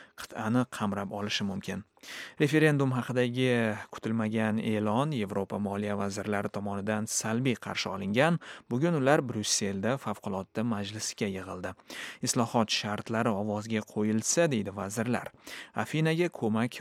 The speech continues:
uzatish muzokaralari ham to'xtab qoladi. Eronning yadro dasturi bo'yicha kelishuv imzolash muhlati ham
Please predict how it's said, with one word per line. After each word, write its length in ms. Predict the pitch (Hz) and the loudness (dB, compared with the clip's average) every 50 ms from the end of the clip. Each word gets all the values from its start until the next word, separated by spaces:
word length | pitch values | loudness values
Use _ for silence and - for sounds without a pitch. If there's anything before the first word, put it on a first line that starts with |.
| 104 107 | -4 -4
uzatish 520 | 104 110 113 104 98 - - 147 151 143 - - - 110 | -4 -2 -2 -4 -4 -2 -2 -2 0 0 0 -2 -2 -4
muzokaralari 720 | 104 101 104 104 95 98 - 101 92 95 98 101 104 117 110 - | -6 -4 -6 -6 -8 -6 -8 -8 -8 -6 -6 -6 -4 -6 -4 -4
ham 180 | 98 101 95 104 110 - - - _ _ _ _ - | -4 -2 -2 -2 -4 -4 -10 -20 _ _ _ _ -6
to'xtab 300 | 110 101 - - 98 - - | -6 -4 -2 -2 -4 -4 -6
qoladi. 280 | - 95 92 95 95 92 - _ _ _ _ _ _ _ _ _ _ _ _ - - - - - - - - - - - - _ _ - 151 | -8 -8 -6 -6 -8 -8 -10 _ _ _ _ _ _ _ _ _ _ _ _ -20 -18 -18 -16 -16 -16 -18 -18 -20 -20 -20 -20 _ _ 6 8
Eronning 460 | 170 180 180 180 180 185 190 180 160 151 156 | 10 10 10 8 8 8 8 6 6 6 6
yadro 220 | 151 156 156 147 | 6 6 6 6
dasturi 360 | 147 143 - - - 143 139 135 135 | 6 4 2 2 4 4 4 4 6
bo'yicha 340 | 131 131 123 - - 139 127 117 - | 4 4 4 4 4 4 4 4 2
kelishuv 380 | - 127 123 120 - - 127 120 117 120 | 2 0 2 2 2 0 0 0 0 0
imzolash 560 | 117 107 117 123 113 113 117 117 110 110 - - 110 | 0 0 0 2 2 2 2 2 2 2 0 0 -2
muhlati 320 | 107 117 110 101 - - - - | -2 -2 -4 -4 -4 -6 -8 -4
ham 140 | 110 107 | -4 -2